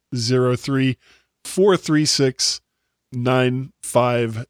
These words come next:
zero one. Or if you just do it right from the Skype app, wow, crazy cool, it's just seven oh three, four three six, nine five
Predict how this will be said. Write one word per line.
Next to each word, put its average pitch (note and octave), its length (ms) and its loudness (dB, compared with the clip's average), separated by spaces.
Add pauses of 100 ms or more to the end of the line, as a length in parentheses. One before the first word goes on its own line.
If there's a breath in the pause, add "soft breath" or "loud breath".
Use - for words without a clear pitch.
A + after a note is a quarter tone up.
zero A#2+ 440 0
one. B2+ 440 0
Or D3 180 4
if D#3 140 0
you D3+ 40 -2
just C#3+ 200 0
do F3 100 4
it E3 80 -2
right E3+ 320 2
from E3 160 0
the C#3+ 60 2
Skype G#3 400 2
app, B2+ 280 0
wow, B3+ 340 4
crazy B3+ 420 2
cool, D3+ 400 2 (240 loud breath)
it's C3+ 240 0
just C#3+ 380 0
seven E3 280 2
oh D#3 100 4
three, C#3+ 280 0
four C#3 260 2
three C3+ 220 -4
six, B2 400 -4 (440)
nine A#2+ 560 0
five A2+ 600 -2